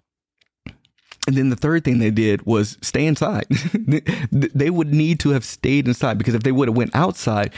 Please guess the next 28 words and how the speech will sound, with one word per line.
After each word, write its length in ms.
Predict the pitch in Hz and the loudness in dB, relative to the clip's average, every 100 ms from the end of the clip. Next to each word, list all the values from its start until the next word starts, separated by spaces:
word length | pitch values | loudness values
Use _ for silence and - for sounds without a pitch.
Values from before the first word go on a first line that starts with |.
| - 123 | -6 0
then 120 | 117 | 2
the 160 | 98 | 2
angel 300 | 135 156 135 | 2 2 2
of 140 | 113 107 | 0 0
death 200 | 127 117 | -2 0
would 140 | 110 | 0
have 160 | 104 107 | 0 0
gotten 380 | 123 131 120 113 | 0 2 2 2
their 80 | |
firstborn. 580 | - 107 110 - 156 170 _ _ _ _ _ _ - | 0 0 0 0 0 -2 _ _ _ _ _ _ -2
So 240 | 139 120 - _ _ _ _ _ - | 0 0 -4 _ _ _ _ _ -2
w-, 180 | 104 95 _ _ | 0 0 _ _
what 240 | - 135 180 | 0 2 2
is 100 | 147 117 | 2 0
our 220 | 143 147 | 0 2
version 440 | 120 110 101 101 | 2 2 2 2
of 140 | 107 - | 0 -2
staying 600 | - 117 120 110 104 - | -4 0 2 4 2 0
inside? 640 | 98 107 - 76 - - _ _ _ _ _ _ _ - | 0 0 -2 -4 -6 -16 _ _ _ _ _ _ _ -4
Abiding 540 | 98 110 104 101 98 | -2 0 0 0 0
in 160 | 82 76 | 0 -2
Christ. 420 | - - - - _ _ _ _ _ - | -4 -4 -8 -10 _ _ _ _ _ 0
We 120 | 120 | 0
need 120 | 117 | 2
to 60 | 104 | 0
remain 720 | 104 104 104 101 95 95 101 _ _ - | 2 2 2 2 2 2 -2 _ _ -4
in 420 | 95 92 92 104 _ _ _ | -2 0 0 -2 _ _ _
him. 420 | - 87 - 117 | -4 -2 -2 -4